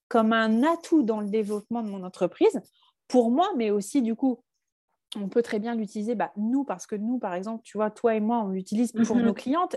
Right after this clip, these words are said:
Speaker 1: et c'est l'objectif de ce qu'on veut faire aussi avec la H D B S, c'est que oui,
Speaker 2: Complètement.
Speaker 1: vous puissiez utiliser ça et associer qui vous êtes vraiment et votre fonctionnement à comment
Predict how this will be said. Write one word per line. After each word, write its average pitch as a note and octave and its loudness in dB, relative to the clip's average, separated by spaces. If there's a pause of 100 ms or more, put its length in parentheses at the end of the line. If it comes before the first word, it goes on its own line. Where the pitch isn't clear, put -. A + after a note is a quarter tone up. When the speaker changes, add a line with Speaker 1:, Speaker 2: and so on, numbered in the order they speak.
Speaker 1:
et A3 -2
c'est G#3+ -2
l'objectif A3 0
de G#3 -4
ce - -10
qu'on G#3 -10
veut G3 -10
faire A#3 -4
aussi G3+ -4
avec G3 -2
la F#3+ -2
H F3+ -4
D G3 4
B G3 4
S, D#4 0 (380)
c'est A3+ -4
que A3+ 0
oui, G3 0
Speaker 2:
Complètement. C4 6
Speaker 1:
vous - -8
puissiez E4 2
utiliser B3 0
ça B3 -2 (340)
et G#3 0
associer D4+ -2
qui D#4+ 4
vous C#4 4
êtes A#3+ 2
vraiment B3 0
et G#3 -4
votre A#3 0
fonctionnement A#3+ -4 (680)
à G3+ -2 (100)
comment D4 8